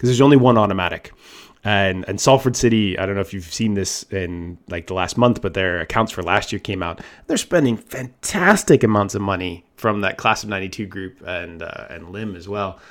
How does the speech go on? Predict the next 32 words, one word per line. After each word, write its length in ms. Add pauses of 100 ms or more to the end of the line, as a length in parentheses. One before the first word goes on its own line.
(300)
Um, 320
so 160
they 300
did 200
not 280
get 100
automatically 540
promoted, 580
and 180
they've 160
gotta 200
go 120
through 140
the 80
playoff 240
structure, 320
which 140
is 80
always 280
chaos, 380
and 80
only 160
two 320
teams, 380
I 100
think, 160
go 200
up, 260
too. 280
So, 320 (540)
yeah, 200
that, 140